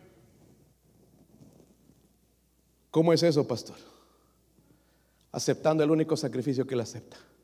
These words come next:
la muerte de su Hijo Jesucristo. Es la única muerte. Pero ¿saben cómo es? La gente se cubre, es como lo que estaban haciendo.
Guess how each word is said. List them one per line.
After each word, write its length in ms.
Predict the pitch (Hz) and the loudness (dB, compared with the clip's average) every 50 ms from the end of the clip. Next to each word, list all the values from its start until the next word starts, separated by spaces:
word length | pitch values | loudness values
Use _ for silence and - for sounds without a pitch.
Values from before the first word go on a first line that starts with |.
| _ _ _ _ _ _ _ _ _ _ _ _ _ _ _ _ _ _ - | _ _ _ _ _ _ _ _ _ _ _ _ _ _ _ _ _ _ -12
la 100 | - 113 | -8 -4
muerte 340 | 110 120 123 120 120 - | -2 -2 -2 -2 -2 -6
de 80 | 110 104 | -8 -8
su 140 | - - 110 | -8 -10 -12
Hijo 160 | - - - | -12 -12 -16
Jesucristo. 540 | - - - - - - - - - - - _ _ _ _ _ _ _ _ _ _ _ _ _ _ _ - - _ _ _ _ _ _ _ _ _ _ _ _ _ _ - | -16 -18 -20 -20 -20 -20 -20 -20 -20 -20 -20 _ _ _ _ _ _ _ _ _ _ _ _ _ _ _ -20 -20 _ _ _ _ _ _ _ _ _ _ _ _ _ _ -4
Es 100 | 147 147 | 0 0
la 100 | 151 135 | 2 2
única 300 | 131 131 117 - - - | 0 -2 -4 -6 -10 -16
muerte. 240 | - - - - _ - - _ _ _ _ _ _ _ _ _ _ _ _ _ _ - - - _ | -18 -20 -20 -20 _ -20 -20 _ _ _ _ _ _ _ _ _ _ _ _ _ _ -20 -20 -16 _
Pero 120 | - 147 120 | -4 -2 2
¿saben 220 | 127 160 180 180 | 4 4 4 4
cómo 260 | - 185 180 180 185 | 4 4 4 6 6
es? 40 | 160 | 6
La 120 | 165 143 147 | 4 4 4
gente 200 | 156 156 165 160 | 2 0 0 -2
se 160 | - 170 - | -2 -2 -2
cubre, 240 | - 160 170 180 170 | 0 2 2 4 2
es 80 | - | 2
como 220 | - 175 156 151 147 | 2 0 2 2 2
lo 220 | - 143 135 135 | 2 0 0 0
que 80 | - 127 | 0 -2
estaban 260 | - 160 151 151 151 | -2 0 0 2 0
haciendo. 320 | 139 - 160 156 - - | 0 0 0 0 -2 -2